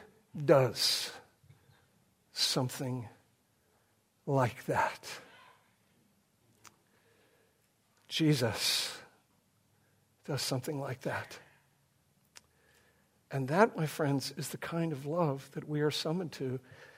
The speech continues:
And that's why I started with the illustration I started with. Don't you sense your desperate need to remain tethered to Jesus, connected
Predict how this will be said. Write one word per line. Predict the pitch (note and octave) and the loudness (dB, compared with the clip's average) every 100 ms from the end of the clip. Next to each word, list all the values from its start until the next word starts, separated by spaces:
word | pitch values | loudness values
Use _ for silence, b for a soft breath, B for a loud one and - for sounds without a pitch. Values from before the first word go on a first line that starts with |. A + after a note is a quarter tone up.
| B B B - | B B B -16
And | B2+ | -6
that's | E3 - | -4 0
why | G3+ G#3 | 4 6
I | |
started | G3+ - G#3 F#3+ F3+ | 6 6 8 8 6
with | E3 - | 2 0
the | |
illustration | E3 E3+ E3 - E3 E3 D#3+ | 2 2 2 4 4 4 0
I | D3 | -2
started | - D3 C3 C3+ | -2 0 0 -2
with. | C3+ G#2+ - - - - _ _ _ _ _ _ _ _ b b b - | -6 -8 -14 -20 -20 -20 _ _ _ _ _ _ _ _ b b b -10
Don't | D3+ F3 - | -4 -2 0
you | F#3 | 0
sense | F3 G3+ E3+ F#3 - - - | 2 2 0 -2 -6 -6 -2
your | D3+ | -2
desperate | C#3+ D#3 C#3+ - - D#3 - _ | 2 4 4 0 -2 -6 -6 _
need | C#3+ C#3 C#3+ D#3+ C#3+ - b b b b b | -2 0 0 -2 -6 -20 b b b b b
to | - | -4
remain | D#3 D3+ D#3+ D3 D3+ | -2 0 2 0 0
tethered | - - E3 F3 F#3 F3+ F#3 - - b b b b b _ - | -4 -2 0 4 4 4 0 -4 -10 b b b b b _ -8
to | F#3+ | -2
Jesus, | C3+ F3 D#3+ D#3 D#3+ - | 2 4 4 2 -2 -2
connected | - - E3+ E3 F#3+ G3 F#3 D3+ | 2 4 6 4 2 4 2 2